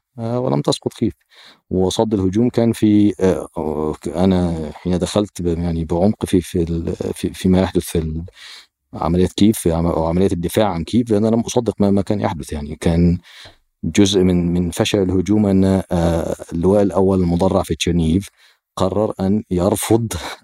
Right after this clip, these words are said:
أوامر كييف بأن يعود. آه، ق-، قرر أن يعود يدافع عن العاصمة،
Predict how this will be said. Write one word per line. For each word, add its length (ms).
أوامر 320
كييف 340
بأن 220
يعود. 320
آه، 480
ق-، 160
قرر 360
أن 340
يعود 300
يدافع 240
عن 60
العاصمة، 400